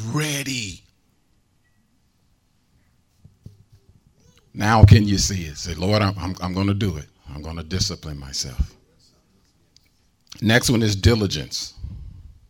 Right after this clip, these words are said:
This is stay consistent.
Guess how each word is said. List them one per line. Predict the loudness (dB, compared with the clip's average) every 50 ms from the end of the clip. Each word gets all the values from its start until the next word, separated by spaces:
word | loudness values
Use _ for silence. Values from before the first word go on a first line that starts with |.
| _ _ _ _ _ _ _ _ _ _ _ _ _ _ _ _ _ _ _ _ _ _ _ _ _ _ _ _ _ _ _ _ _ _ _ _ _ _ _ _
This | -2 -2 0 0 0
is | 0
stay | 0 0 0 2 2 0 0
consistent. | 0 -2 -4 -4 -2 -2 0 0 0 0 0 -4 -10